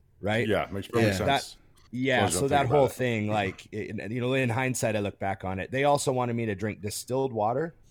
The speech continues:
Speaker 3: Yep.
Speaker 1: But I, I, I thought, "Mm, that doesn't sound right." So I just drank spring water.
Speaker 3: Okay.
Speaker 1: And,
Speaker 2: Mm-hmm.
Speaker 1: uh, I won the show, and I remember people coming up to me. They're like, "Man, when I found out you were working with them, I knew you'd be ripped, but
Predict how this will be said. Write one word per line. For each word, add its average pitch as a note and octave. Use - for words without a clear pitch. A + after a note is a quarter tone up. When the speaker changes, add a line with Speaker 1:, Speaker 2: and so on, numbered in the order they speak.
Speaker 3:
Yep. A#2+
Speaker 1:
But A#2
I, A#2
I, A2
I G#2
thought, A#2
"Mm, C#3+
that C3
doesn't B2+
sound G#2+
right." E2
So G#2+
I G#2+
just A#2
drank B2
spring G#2
water. D#2
Speaker 3:
Okay. C#3
Speaker 1:
And, A2
Speaker 2:
Mm-hmm. A2
Speaker 1:
uh, G2+
I G#2+
won B2
the E3+
show, G2
and A2+
I G#2+
remember A#2
people C3
coming G2+
up G#2+
to -
me. A2+
They're F#2
like, E2
"Man, A#2+
when G2+
I G2+
found B2
out G2
you G#2
were G2+
working A#2
with G2
them, F2+
I F2
knew G2
you'd G#2+
be F2+
ripped, A#2
but F#2+